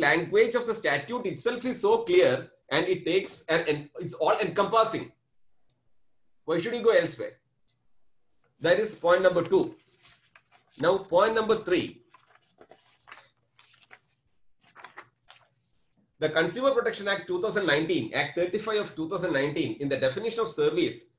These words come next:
in section two forty-two, healthcare is not specifically mentioned and hence deemed to be excluded.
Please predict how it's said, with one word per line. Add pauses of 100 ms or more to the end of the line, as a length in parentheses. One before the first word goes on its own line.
(140)
in
section
two
forty-two,
healthcare
is
not
specifically
mentioned
and
hence
deemed
to
be
excluded.